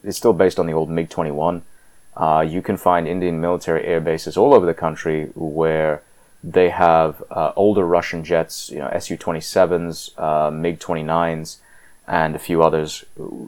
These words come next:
just lying around. They, they, they still have some of the very, very old Russian swing wing fighter jets. And the Indian military high command does not have a particularly good grasp of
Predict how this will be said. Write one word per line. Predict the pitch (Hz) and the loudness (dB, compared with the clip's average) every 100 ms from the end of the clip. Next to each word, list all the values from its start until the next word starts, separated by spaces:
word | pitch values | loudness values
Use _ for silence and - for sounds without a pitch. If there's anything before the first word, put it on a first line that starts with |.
| - | -14
just | - - | -14 -2
lying | 85 80 78 | 0 0 0
around. | 82 85 82 | 0 0 0
They, | 80 - | -4 -4
they, | 90 85 78 - | 0 0 -2 -4
they | 87 | -2
still | 82 - 107 95 | -2 2 4 6
have | 90 87 82 - _ _ _ | 6 6 6 -4 _ _ _
some | - 95 | -6 -2
of | |
the | 85 | -2
very, | 78 87 110 113 | 0 6 8 8
very | 82 85 82 | 6 4 4
old | 92 82 80 | 2 0 2
Russian | 85 85 - 80 76 | 2 2 0 -8 -8
swing | - 107 87 | -2 0 0
wing | 78 | -4
fighter | 73 76 76 | -4 -2 -2
jets. | - - - - - _ - _ _ _ | -4 -10 -10 -18 -20 _ -20 _ _ _
And | 104 104 101 87 - - - - | 2 4 4 0 -8 -20 -20 -10
the | 107 | -4
Indian | 104 127 131 104 | -2 0 2 2
military | 107 101 104 95 | 0 0 2 2
high | 87 98 90 | 4 4 2
command | 92 82 80 | 0 -2 -2
does | 85 80 | -6 -8
not | 85 95 - | 0 0 0
have | - 80 80 - - - | -2 -2 -2 -8 -14 -10
a | |
particularly | - 151 110 104 101 87 | -10 -6 -6 -2 0 0
good | 78 - 87 82 | -4 -4 -2 -2
grasp | - 80 76 - 78 | 0 2 2 0 -6
of | 76 | -6